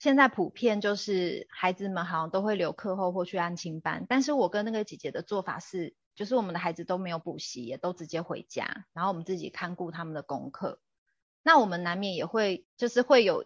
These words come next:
起一点焦虑之心嘛，也会担心说会不会孩子跟不上，或者是说，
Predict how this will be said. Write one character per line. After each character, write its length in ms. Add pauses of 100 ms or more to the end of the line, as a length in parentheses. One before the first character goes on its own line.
(100)
起 260
一 120
点 200
焦 160
虑 140
之 160
心 260
嘛， 180
也 120
会 160
担 180
心 220
说 360
会 140
不 60
会 180
孩 200
子 100
跟 240
不 100
上， 400 (400)
或 140
者 100
是 140
说， 580